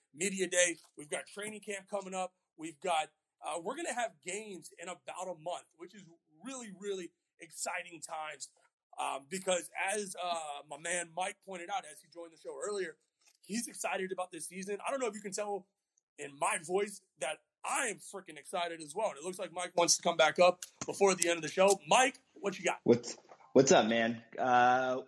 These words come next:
Speaker 2: wanted to ask your thoughts, 'cause this one's been going all over Twitter recently as
Speaker 1: Sure.
Speaker 2: well, about, uh,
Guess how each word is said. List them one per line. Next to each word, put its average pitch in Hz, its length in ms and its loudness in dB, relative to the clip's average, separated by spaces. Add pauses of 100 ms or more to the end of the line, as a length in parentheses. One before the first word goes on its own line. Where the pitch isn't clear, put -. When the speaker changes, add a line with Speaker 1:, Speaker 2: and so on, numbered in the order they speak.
(140)
Speaker 2:
wanted 165 360 -2
to 123 120 -2
ask 127 340 -6
your 117 120 -4
thoughts, 110 340 -4
'cause 110 140 -10
this 117 180 -4
one's 110 220 2
been 104 140 -2
going 101 260 6
all 95 140 4
over 92 120 -2
Twitter 98 540 4
recently 101 400 4
as 95 60 4
Speaker 1:
Sure. 95 120 6
Speaker 2:
well, 98 260 10
about, 101 360 8
uh, 95 320 4